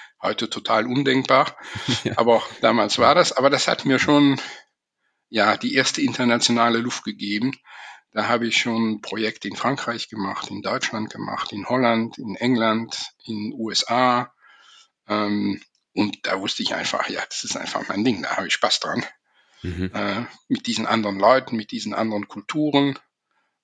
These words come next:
Speaker 1: Ähm, ja, das war einfach mein Ding. Ich hatte auch Spaß an Führung mit dem Team, auch wenn ich damals noch, ähm,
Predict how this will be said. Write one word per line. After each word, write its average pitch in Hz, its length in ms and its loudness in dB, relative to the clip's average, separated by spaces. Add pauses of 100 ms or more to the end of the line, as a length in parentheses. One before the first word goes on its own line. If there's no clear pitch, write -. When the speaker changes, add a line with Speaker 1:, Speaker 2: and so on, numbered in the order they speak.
(120)
Speaker 1:
Ähm, 98 640 -2 (880)
ja, - 200 0 (220)
das - 160 -4
war 117 160 4
einfach 90 380 0
mein 90 180 -4
Ding. 165 280 0 (100)
Ich - 160 -4
hatte 143 220 2
auch 104 160 4
Spaß 113 360 6
an 110 120 -2
Führung 160 380 0
mit 117 180 -6
dem 110 120 -2
Team, 185 360 -2 (440)
auch 113 200 2
wenn 120 100 4
ich 110 120 0
damals 120 460 2
noch, - 560 -8
ähm, 98 540 -6